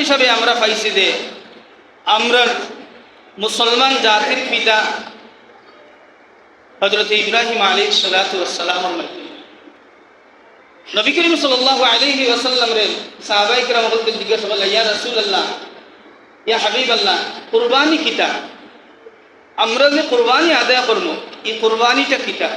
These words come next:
নবীজি সাল্লাল্লাহু আলাইহি ওয়াসাল্লামে উত্তর দিলা, এই কুরবানিটা হইল গিয়া তোমার পিতা মুসলিম মিল্লাতর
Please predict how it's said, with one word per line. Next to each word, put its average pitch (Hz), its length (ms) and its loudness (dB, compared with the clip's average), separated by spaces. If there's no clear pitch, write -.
নবীজি 294 280 0
সাল্লাল্লাহু 269 580 2
আলাইহি 262 440 2
ওয়াসাল্লামে 247 460 0
উত্তর 220 320 -2
দিলা, 202 220 2
এই 233 100 -2
কুরবানিটা 254 640 2
হইল 269 220 4
গিয়া 233 280 2
তোমার 247 400 6
পিতা 262 400 2
মুসলিম 247 600 2
মিল্লাতর 277 520 4